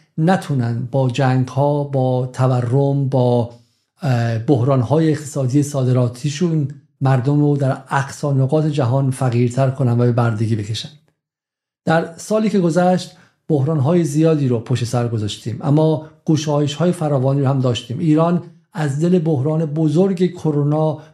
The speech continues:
به سلامت تا حد زیادی بیرون اومد. تونست که بخشی از زنجیرهایی که ایران رو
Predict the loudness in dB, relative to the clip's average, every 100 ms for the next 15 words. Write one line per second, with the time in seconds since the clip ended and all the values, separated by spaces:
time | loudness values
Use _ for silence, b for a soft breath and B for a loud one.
0 | -4 -4 0 2 4 2 0 0 0 0
1 | 0 2 0 0 -4 -4 0 2 2 0
2 | -2 -4 -10 _ _ _ -4 0 0 0
3 | 0 0 0 0 2 0 -6 0 0 0
4 | 0 0 0 0 0 0 0 0 -2 -2
5 | 0 0 0 0 0 2 2 2 2 2